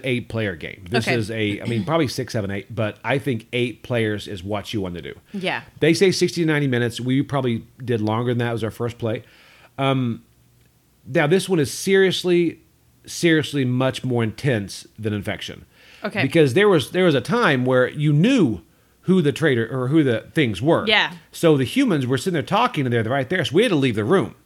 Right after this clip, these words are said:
Speaker 1: And that's
Speaker 2: Yes.
Speaker 1: why it took so long. We had to leave the room for fifteen minutes trying to decide our next move
Speaker 2: Mm-hmm.
Speaker 1: 'cause we're right there around, I think there were two or three things.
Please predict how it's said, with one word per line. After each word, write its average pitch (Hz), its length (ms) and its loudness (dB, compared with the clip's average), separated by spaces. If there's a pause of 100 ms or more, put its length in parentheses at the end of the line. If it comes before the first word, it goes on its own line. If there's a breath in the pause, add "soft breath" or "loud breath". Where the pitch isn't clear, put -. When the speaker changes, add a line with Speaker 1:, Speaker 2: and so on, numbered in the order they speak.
(140)
Speaker 1:
And 139 100 0
that's 190 140 4
Speaker 2:
Yes. 226 40 0
Speaker 1:
why 233 80 4
it - 80 0
took 208 140 4
so 170 100 0
long. 127 120 2
We 165 80 4
had 180 40 6
to 170 60 2
leave 165 160 4
the 143 60 -2
room 165 100 0
for 117 100 -4
fifteen 139 360 -2
minutes 131 240 0
trying 127 140 -4
to 110 40 -4
decide 123 320 -2
our 110 60 0
next 107 260 -4
move 151 380 2
Speaker 2:
Mm-hmm. 196 440 -10
Speaker 1:
'cause 147 160 2
we're 127 100 0
right 156 280 2
there 139 180 0
around, 117 320 0
I 92 100 -8
think 135 220 -6
there 117 80 -2
were 104 60 -4
two 147 200 -4
or 120 80 -2
three 107 220 -4
things. 104 460 -4